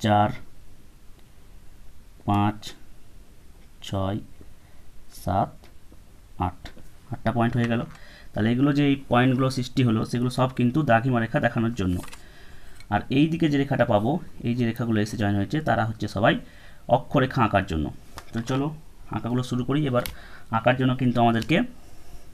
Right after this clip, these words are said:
set স্কয়ার এর ব্যবহার করতে হবে। দেখো আমার রেখাগুলো যাবে ঠিক এইভাবে উপরের দিক থেকে নিচ দিকে, তার জন্য আমি এভাবে ধরছি। এই রেখাটার সঙ্গে match করাচ্ছি,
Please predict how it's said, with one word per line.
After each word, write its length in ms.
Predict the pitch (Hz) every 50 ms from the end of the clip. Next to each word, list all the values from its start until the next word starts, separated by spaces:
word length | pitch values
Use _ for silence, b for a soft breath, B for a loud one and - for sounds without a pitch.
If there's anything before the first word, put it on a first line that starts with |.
| - - - - -
set 180 | - 131 127 - -
স্কয়ার 320 | - - - 127 127 135 135 B B B B B B B B B
এর 60 | 110 107
ব্যবহার 220 | 110 110 120 123 117 -
করতে 180 | 120 - - 127 123
হবে। 120 | 117 123 123 -
দেখো 180 | 113 - 135 135 151 - - B B B B B B B B - -
আমার 140 | 107 110 113 113
রেখাগুলো 320 | 113 110 - 127 127 127 123 123
যাবে 160 | 117 117 123 120 -
ঠিক 120 | 139 139 - B B B B B B B B B - -
এইভাবে 260 | 127 123 123 110 107 113 107 - - 113
উপরের 200 | 113 - 120 120 120
দিক 80 | 123 -
থেকে 120 | - 139 123
নিচ 100 | 120 113 -
দিকে, 140 | - 110 127 123
তার 100 | 120 113
জন্য 100 | 117 117 117 117
আমি 60 | 117 117
এভাবে 160 | 120 123 120 113
ধরছি। 280 | 113 113 - - - 147 165 156 B B B B B B B B B B B B B B - - - - - - - - - - - - - - - - - - - - - - - - - - - - - - - - - - - - - - - - - - - - - - - - - - - - - - - - - 123
এই 60 | 123 123
রেখাটার 320 | 123 123 123 120 120 120 -
সঙ্গে 160 | 117 120 113 110
match 120 | 110 107 - -
করাচ্ছি, 300 | 123 117 117 120 - -